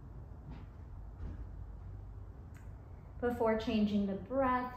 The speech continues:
just seeing if we can let go of distractions,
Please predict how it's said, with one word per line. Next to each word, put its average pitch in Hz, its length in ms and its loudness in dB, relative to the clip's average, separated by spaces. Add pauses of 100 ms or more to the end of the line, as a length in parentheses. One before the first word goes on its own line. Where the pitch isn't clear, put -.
just 233 180 -4 (1120)
seeing 349 200 4
if 359 100 2
we 320 120 4
can 277 160 8
let 226 220 6
go 220 140 6
of 202 200 6
distractions, 196 960 0